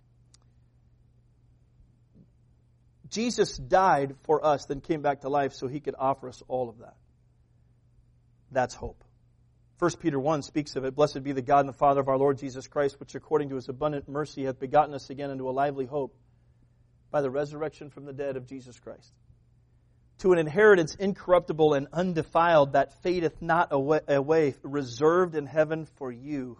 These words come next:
who are kept by the power of God through faith unto salvation, ready to be revealed at the last time." He said it's a lively hope.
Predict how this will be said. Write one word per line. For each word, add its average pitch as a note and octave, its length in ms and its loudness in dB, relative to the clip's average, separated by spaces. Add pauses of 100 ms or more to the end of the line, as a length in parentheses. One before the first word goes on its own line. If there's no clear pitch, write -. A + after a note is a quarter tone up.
who E3+ 400 -2 (680)
are D3+ 140 8
kept B3 420 -2
by D#3+ 120 2
the D3 80 -2
power G3 420 2
of D#3+ 160 -2
God D3 320 -2
through F#3 220 -2
faith E3+ 500 0
unto E3 220 -2
salvation, D3 640 0 (500)
ready D3+ 220 0
to C#3+ 100 -20
be C#3 140 -6
revealed A#2+ 520 -12 (920)
at - 140 -14
the A#2 60 -18
last A#2 260 -20
time." - 180 -20 (1000)
He D3+ 80 -14
said D3+ 220 -4
it's - 140 -8
a C3+ 40 0
lively D3 540 -2
hope. B2 300 -4